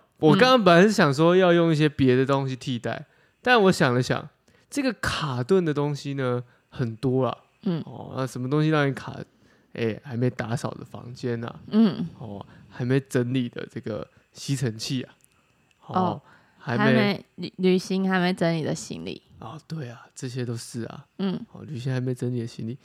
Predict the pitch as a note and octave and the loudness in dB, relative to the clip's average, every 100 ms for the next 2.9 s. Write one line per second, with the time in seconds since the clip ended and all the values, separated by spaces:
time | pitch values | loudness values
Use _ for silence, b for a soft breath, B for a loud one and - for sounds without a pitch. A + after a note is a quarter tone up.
0 | b b _ A3+ A3+ D3 B2 A#2 - F#3 | b b _ 0 2 4 2 0 -2 0
1 | C#3+ - G3 D#3+ B2+ D3+ C#3 - - _ | 0 2 6 6 6 6 6 2 -16 _
2 | _ _ _ _ _ A3+ G3+ - | _ _ _ _ _ -2 -2 -2